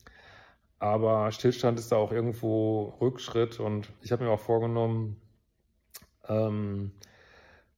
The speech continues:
sag ich mal, Zielgruppe unterhalb von dreißig auch mal mehr anzusprechen und da muss man auch, muss es auch zumindest einzelne, sag ich mal, Videos geben, die so deren Sehgewohnheiten entsprechen und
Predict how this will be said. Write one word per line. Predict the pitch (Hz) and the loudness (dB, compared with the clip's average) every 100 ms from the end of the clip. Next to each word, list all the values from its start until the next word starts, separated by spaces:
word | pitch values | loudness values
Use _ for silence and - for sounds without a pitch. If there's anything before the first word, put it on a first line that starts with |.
| _ _ _ | _ _ _
sag | - 113 113 | 0 2 2
ich | |
mal, | 101 101 101 104 104 | 0 0 2 2 -2
Zielgruppe | - 117 117 117 113 | -2 0 2 4 2
unterhalb | 120 113 107 107 | 2 2 2 2
von | 113 | 0
dreißig | 101 98 123 110 | 0 0 -2 -2
auch | 113 | -2
mal | 107 | 0
mehr | 107 107 | -2 -2
anzusprechen | 107 113 113 - 113 113 | -4 -6 -10 -2 -2 -2
und | 104 | 0
da | 107 107 107 104 98 110 - _ _ | 2 4 2 0 -6 -12 -16 _ _
muss | 156 127 135 | -4 -2 0
man | 120 104 | 0 2
auch, | 110 117 120 | 2 2 0
muss | 135 | 0
es | 135 | 0
auch | 110 117 120 - - | 2 2 2 -2 -20
zumindest | - 120 123 117 | -4 0 0 4
einzelne, | 127 165 151 143 139 135 | 2 4 4 6 6 6
sag | 131 131 | 6 6
ich | |
mal, | 123 123 | 4 0
Videos | 123 139 131 | 2 0 0
geben, | 123 123 117 | 0 0 0
die | |
so | 113 | -2
deren | 113 113 113 113 | 2 2 2 0
Sehgewohnheiten | 110 123 113 113 104 104 104 | 0 0 0 -2 0 -2 -2
entsprechen | 104 107 - 107 120 117 | -6 -6 -8 -6 -6 -6
und | 110 104 104 | -6 -6 -8